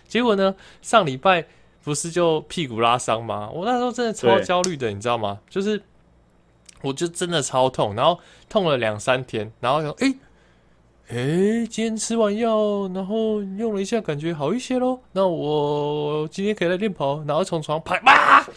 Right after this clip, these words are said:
Speaker 1: <laughs> 干，你娘嘞！我只是，
Speaker 2: 直接炸裂。
Speaker 1: 我只是从床爬起来，我觉得真的是因为我平常就是一个比较急性子的人，所以我从床上爬起来也很快，
Speaker 2: 对。
Speaker 1: 就啪啪啊！那一气呵成直接跳，<laughs> 然后又开始痛，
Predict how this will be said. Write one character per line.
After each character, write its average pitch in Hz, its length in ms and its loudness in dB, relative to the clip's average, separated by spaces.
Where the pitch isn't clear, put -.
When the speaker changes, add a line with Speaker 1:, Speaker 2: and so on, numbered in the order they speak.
Speaker 1:
<laughs> - 380 -8
干， 226 160 -6
你 269 80 -2
娘 247 480 -2
嘞！ 185 100 -4
我 185 120 -4
只 214 80 -6
是， 226 40 -4
Speaker 2:
直 254 140 -2
接 - 0 -
炸 - 300 0
裂。 202 260 -2
Speaker 1:
我 247 100 4
只 220 100 -2
是 240 80 -2
从 214 140 -6
床 202 240 0
爬 156 220 2
起 131 200 -6
来， 101 200 -4
我 139 100 -2
觉 190 120 -4
得 247 80 -4
真 233 140 -10
的 208 100 -4
是 190 180 -6
因 196 160 0
为 185 60 0
我 135 100 -4
平 127 180 -8
常 135 180 -8
就 131 60 -14
是 147 160 -12
一 131 120 -8
个 117 180 -2
比 113 60 -20
较 135 120 -6
急 110 200 -10
性 123 200 -10
子 110 140 -12
的 95 80 -10
人， 104 160 -18
所 185 160 -2
以 175 100 2
我 123 100 -4
从 147 80 -2
床 160 280 -2
上 101 160 -6
爬 131 120 4
起 - 140 -2
来 101 80 -2
也 123 100 -4
很 113 120 -8
快， 123 180 -4
Speaker 2:
对。 - 100 -10
Speaker 1:
就 220 140 -4
啪 262 60 2
啪 - 120 4
啊！ 202 80 -8
那 214 100 -4
一 190 60 -6
气 220 240 -8
呵 214 160 -2
成 151 180 -4
直 151 100 -6
接 160 120 -6
跳， 175 240 -10
<laughs> - 80 -20
然 139 100 -8
后 151 40 -8
又 170 60 -8
开 170 160 0
始 110 100 -4
痛， 117 180 -14